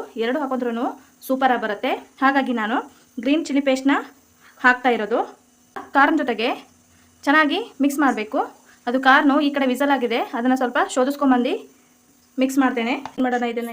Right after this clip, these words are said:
ಅಂದ್ರೆ ಒಂದ್ ಸ್ವಲ್ಪ ಎತ್ತಿಕೊಂಡ್ಬಿಡೋಣ. ಒಂದ್ ಸ್ವಲ್ಪ ಮೇಲೆ ಹಾಕೋದಕ್ಕೆ ಇಷ್ಟು ಸಾಕು. ಉಂಡು ಸ್ವಲ್ಪ ತರಿ ತರಿಯಾಗಿ ಮಿಕ್ಸಿ ಮಾಡ್ಕೊಂಡ್ ಬಂದ್ಬಿಡ್ತೇನೆ.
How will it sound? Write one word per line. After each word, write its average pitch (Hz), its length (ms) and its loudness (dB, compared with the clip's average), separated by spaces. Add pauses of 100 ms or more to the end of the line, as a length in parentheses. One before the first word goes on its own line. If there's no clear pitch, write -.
ಅಂದ್ರೆ 220 200 -10 (320)
ಒಂದ್ 226 160 -16
ಸ್ವಲ್ಪ 269 260 -4 (800)
ಎತ್ತಿಕೊಂಡ್ಬಿಡೋಣ. 262 500 2 (120)
ಒಂದ್ 226 120 -8
ಸ್ವಲ್ಪ 220 180 -8 (520)
ಮೇಲೆ 240 240 0
ಹಾಕೋದಕ್ಕೆ 226 480 -8 (680)
ಇಷ್ಟು - 220 -4 (360)
ಸಾಕು. 233 320 -2 (400)
ಉಂಡು 254 180 4 (540)
ಸ್ವಲ್ಪ 285 300 2 (100)
ತರಿ 254 180 2
ತರಿಯಾಗಿ 240 340 0 (560)
ಮಿಕ್ಸಿ 254 240 -2
ಮಾಡ್ಕೊಂಡ್ 254 240 0
ಬಂದ್ಬಿಡ್ತೇನೆ. 226 400 -6